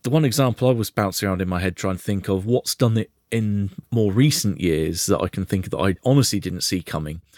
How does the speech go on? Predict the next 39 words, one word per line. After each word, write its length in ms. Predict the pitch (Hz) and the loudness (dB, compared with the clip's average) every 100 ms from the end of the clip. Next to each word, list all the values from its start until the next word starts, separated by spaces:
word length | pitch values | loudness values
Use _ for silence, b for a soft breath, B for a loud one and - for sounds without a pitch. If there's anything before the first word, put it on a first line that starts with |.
| B B B - | B B B -4
until 360 | 107 - 110 | 0 2 2
one 220 | 98 113 101 | 2 0 0
particular 460 | - - - 98 | -6 -8 -6 -4
moment 320 | 101 104 95 | -2 -2 -4
when 180 | 95 95 | -4 -4
I 140 | 92 92 | -2 -2
noticed 440 | 107 98 - - | 0 -2 -2 -8
the 40 | - | -4
trail 280 | 107 98 | 0 0
of 60 | 95 | 0
breadcrumbs 500 | 107 98 - 95 92 | 0 -2 0 -4 -2
that 100 | 87 | -6
were 60 | 98 | -8
finally 300 | - 101 95 | -4 -2 -2
pointing 420 | - 120 101 98 | -2 -2 0 -2
in 80 | 95 | -2
the 80 | 95 | 0
direction 320 | 95 - 98 | 0 -2 -6
to 60 | |
say, 200 | - 95 | -2 0
"Actually, 360 | 90 117 - 87 | 0 -2 -4 -2
this 180 | 92 90 | 0 4
isn't 300 | 143 117 - | 4 2 0
what's 240 | 92 - | -6 -4
going 320 | - 80 78 | -4 -4 -4
on." 180 | 73 78 - b b b b b - | -6 -10 -12 b b b b b -4
And 140 | 113 | 0
that's 140 | 123 - | 0 0
Joker. 420 | 185 165 - 78 _ _ _ _ _ _ b b b b b _ | 2 2 0 -6 _ _ _ _ _ _ b b b b b _
'Cause 180 | 110 - | -4 0
you 80 | 110 | 2
had 180 | 113 | 0
that, 220 | - 117 - 123 - | 0 -2 -2 -12 -10
what 340 | - 131 135 | -2 2 4
I 20 | 127 | 4
thought 280 | 135 123 | 4 4
was 200 | 127 113 - | 4 0 0
a 140 | 120 | -2
wonderful 800 | 107 120 151 127 104 110 104 104 | 0 2 2 2 0 0 0 -2